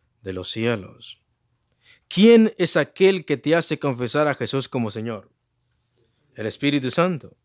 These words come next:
Si tú has confesado a Jesucristo como Señor por medio del Espíritu Santo, entonces, entonces tú eres parte ¿de qué? Del cuerpo de la iglesia. ¿Lo entendiste? Otra vez.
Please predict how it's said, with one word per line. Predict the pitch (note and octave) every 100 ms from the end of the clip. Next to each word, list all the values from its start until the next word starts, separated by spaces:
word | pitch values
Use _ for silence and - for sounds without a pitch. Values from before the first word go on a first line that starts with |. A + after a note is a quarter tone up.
| _ _ _ _ _ _ _ _ _ _ _ _ _ -
Si | - G2+
tú | B2 D3
has | F3
confesado | - F3 E3 C#3 D3+ D3+
a | E3
Jesucristo | D3 - A#2+ D3+ D3+ C#3
como | C#3 B2+
Señor | A#2+ B2 C3 D#3 F3+ F3
por | B2 A#2
medio | A2+ B2 C3
del | C3+
Espíritu | C3 - D3 C#3
Santo, | B2 C#3+ D#3 D#3 F3+ - - _
entonces, | G2+ G#2 - D3+ D#3+ D3+ -
entonces | A#2+ A2+ A#2+ B2+ A#2
tú | B2+
eres | C3+ C3
parte | - A#2+ C3+ C#3+ D#3 E3 D#3
¿de | A2 A2
qué? | A2 F#2+ _ _ _ _ _ _ _ _ _ _ _ _ _ _
Del | G2 F#2+
cuerpo | G#2 G2+ A2+
de |
la | C3
iglesia. | F3 A3+ - - _ _ _ _ _ _ _ _ -
¿Lo |
entendiste? | A2+ B2 A#2+ D#3+ A#3 A#3+ - _ _ _ _ _ -
Otra | E3 C3
vez. | G2+ - - -